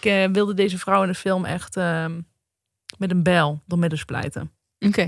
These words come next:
Speaker 1: Nou, dat heb ik niet vaak, hoor.
Speaker 2: Nee.
Speaker 1: Dat heb ik maar één keer in de maand.
Speaker 2: <laughs> Ja. Nou goed, dus eventjes, eh, dat was even mijn shit van de week. Ik heb het uiteindelijk dus gekregen, het is binnen. Maar goed, dit doe ik nooit meer.
Speaker 1: Heb
Speaker 2: Ik
Speaker 1: je
Speaker 2: durf nooit meer in die appgroep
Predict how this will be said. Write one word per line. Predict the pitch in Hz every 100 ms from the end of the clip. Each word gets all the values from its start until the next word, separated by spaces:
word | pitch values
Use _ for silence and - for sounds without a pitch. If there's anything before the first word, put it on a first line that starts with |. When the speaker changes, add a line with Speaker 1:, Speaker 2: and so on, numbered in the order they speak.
| -
Speaker 1:
Nou, | 170
dat | 165
heb | 202
ik | 175
niet | 156
vaak, | - 135 -
hoor. | 202 262 -
Speaker 2:
Nee. | 202 175 170
Speaker 1:
Dat | 175
heb | 190
ik | 185
maar | 185
één | 175
keer | 180
in | 180
de | 180
maand. | 170 147 - _
Speaker 2:
<laughs> | 220 247 - - _ - - 294 - - - 320 - _ _ _ _ - -
Ja. | - - - - - - - - -
Nou | - 240
goed, | 208
dus | 190 220
eventjes, | 240 226 - 220 -
eh, | 220
dat | 208
was | 214 208
even | 202 196
mijn | 190
shit | - 185
van | - 180
de |
week. | 175
Ik | 175
heb | 202
het | -
uiteindelijk | 202 196 202 196
dus | 196
gekregen, | 196 196 196 196
het | -
is | 190 180
binnen. | 190 185 175 175 - _
Maar | - 180
goed, | - - - _ _ _ _ _ _
dit | 196 196
doe | 202
ik |
nooit | 190 180
meer. | 170 139
Speaker 1:
Heb | 160 -
Speaker 2:
Ik | -
Speaker 1:
je | 190
Speaker 2:
durf | 202 202
nooit | 226 240 330
meer | 254 240
in | 220
die | 240 -
appgroep | 262 - 370 - -